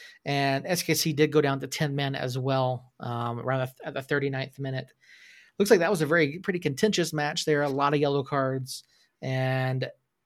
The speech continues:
yeah, uh, you, you, you mentioned it, Jacob, you know, Colorado Springs had brought in a lot of new faces. They actually looked better towards the end of last season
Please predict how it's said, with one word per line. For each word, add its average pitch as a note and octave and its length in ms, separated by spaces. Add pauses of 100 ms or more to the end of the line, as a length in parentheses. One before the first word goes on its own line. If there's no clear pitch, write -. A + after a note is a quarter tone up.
(440)
yeah, D#3+ 280 (480)
uh, D#3 380 (140)
you, F#3 140
you, G3+ 200
you G3 180
mentioned D#3+ 280
it, D#3 60
Jacob, D3+ 380
you D3 100
know, C3+ 300
Colorado E3+ 320
Springs D3+ 400 (480)
had D#3+ 200
brought D3 180
in D3 60
a C#3+ 60
lot C3+ 160
of C3+ 80
new C3+ 100
faces. C3 460
They D3 120
actually F#3+ 260
looked F#3 220
better D3 260
towards D3 320
the D3+ 100
end C#3+ 140
of B2+ 80
last B2 340
season D3 460